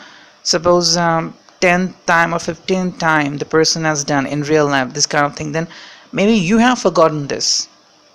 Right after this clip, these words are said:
or maybe before forgetting you could have, uh, scolded him, like, saying that, uh,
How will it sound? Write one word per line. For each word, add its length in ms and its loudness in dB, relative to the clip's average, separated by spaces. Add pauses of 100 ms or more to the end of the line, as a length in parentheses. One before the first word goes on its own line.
(360)
or 100 2
maybe 420 -2 (280)
before 200 -2
forgetting 400 0
you 140 -2
could 180 -4
have, 320 0
uh, 260 -2
scolded 460 0
him, 280 -8
like, 120 -12
saying 240 -4
that, 340 -2
uh, 140 -4